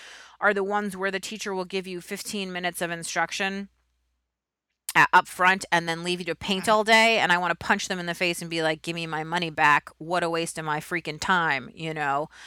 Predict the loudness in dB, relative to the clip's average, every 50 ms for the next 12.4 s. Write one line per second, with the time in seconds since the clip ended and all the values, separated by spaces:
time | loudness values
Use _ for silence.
0 | -20 -20 -20 -16 -2 0 2 2 2 2 4 4 4 4 4 0 -6 -2 2 4
1 | 4 4 4 4 0 0 -2 -2 -4 -8 -8 -6 -6 -6 -8 -10 -10 -10 -10 -10
2 | -14 -18 -20 -20 -20 -20 -20 -20 2 6 6 8 8 6 4 2 -2 2 6 8
3 | 8 8 8 6 4 4 4 4 4 6 6 6 6 6 6 4 2 0 -2 0
4 | 2 2 0 4 6 8 8 8 6 6 6 6 6 4 2 _ _ -4 -2 0
5 | 0 2 0 2 0 0 -2 -2 -2 0 4 6 6 6 6 4 -2 -8 -6 -4
6 | -2 -2 -2 -2 -2 -2 -4 -6 -10 -14 -16 _ _ _ _ _ _ -8 -4 0
7 | 0 0 0 -2 -6 -10 -10 -8 -6 -6 -6 -4 -6 -6 -6 -4 -4 -4 -4 -6
8 | -8 -14 -18 -20 -20 -20 -20 -20 -20 -20 -2 2 2 2 2 0 0 0 0 0
9 | 0 0 0 2 2 2 2 4 6 6 8 6 4 2 0 -6 -12 -14 _ -12
10 | -2 2 2 2 2 0 -4 -6 -8 -6 -4 -4 -4 -4 -4 2 4 6 6 6
11 | 4 2 -2 -2 -2 -2 -2 -2 -4 -6 -4 -2 0 0 0 0 0 0 4 6
12 | 8 8 8 6 4 2 -2